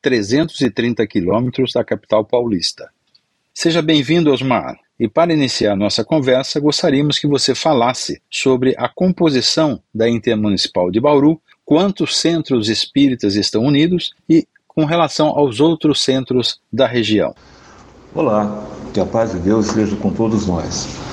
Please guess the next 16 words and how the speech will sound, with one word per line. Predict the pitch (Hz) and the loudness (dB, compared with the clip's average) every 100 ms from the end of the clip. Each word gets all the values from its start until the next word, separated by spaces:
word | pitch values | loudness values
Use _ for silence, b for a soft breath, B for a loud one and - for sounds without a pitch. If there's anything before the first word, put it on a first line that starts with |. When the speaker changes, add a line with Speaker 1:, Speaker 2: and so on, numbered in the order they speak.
| B B | B B
Speaker 2:
Eu | - 139 | -4 -2
sou | 139 131 | 0 0
Osmar | 113 113 104 95 - | 0 0 0 -2 -2
Hermelino | 120 107 95 92 98 | 0 2 2 2 0
Silva | 104 110 131 135 - - | -2 0 0 2 0 -2
e | |
estou | 127 - 120 127 | -2 0 0 0
o | |
presidente | 117 104 101 104 101 | 0 -2 0 0 0
da | 90 | 0
uze | 87 110 107 | 2 2 2
Intermunicipal | 107 104 101 98 - - 92 92 | 2 2 2 2 -2 -2 -2 0
de | |
Bauru. | 92 104 80 76 - B B B - | 0 0 0 -2 -6 B B B -4
Eu | 95 | -2
agradeço | 98 90 101 101 - 80 | 0 0 0 0 -2 -4